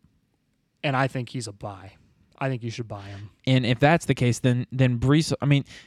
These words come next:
Speaker 2: you gotta understand, guys, the N F L teams don't give a crap about your dynasty team, and they're trying to win football games, and committee backfields,
Speaker 1: Those are super effective.
Speaker 2: they tend to win football games.
Speaker 1: Yeah, it's not like they
Speaker 2: And they're
Speaker 1: just
Speaker 2: efficient.
Speaker 1: Yeah, it's not like they're throwing Michael Carter away. He was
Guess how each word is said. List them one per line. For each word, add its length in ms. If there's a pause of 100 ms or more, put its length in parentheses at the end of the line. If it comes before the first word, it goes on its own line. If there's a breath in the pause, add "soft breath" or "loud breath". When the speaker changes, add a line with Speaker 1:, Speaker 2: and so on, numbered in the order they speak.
(340 loud breath)
Speaker 2:
you 220
gotta 200
understand, 440
guys, 340 (140)
the 160
N 120
F 120
L 100
teams 260
don't 140
give 140
a 40
crap 320
about 100
your 140
dynasty 360
team, 300 (240 loud breath)
and 100
they're 80
trying 200
to 40
win 160
football 360
games, 340
and 120
committee 300
backfields, 680 (220)
Speaker 1:
Those 220
are 60
super 680
effective. 380
Speaker 2:
they 80
tend 300
to 60
win 260
football 360
games. 300
Speaker 1:
Yeah, 240
it's 200
not 200
like 200
they 80
Speaker 2:
And 80
they're 100 (180)
Speaker 1:
just 100
Speaker 2:
efficient. 380
Speaker 1:
Yeah, 180
it's 180
not 120
like 120
they're 100
throwing 380
Michael 320
Carter 360
away. 380
He 180
was 480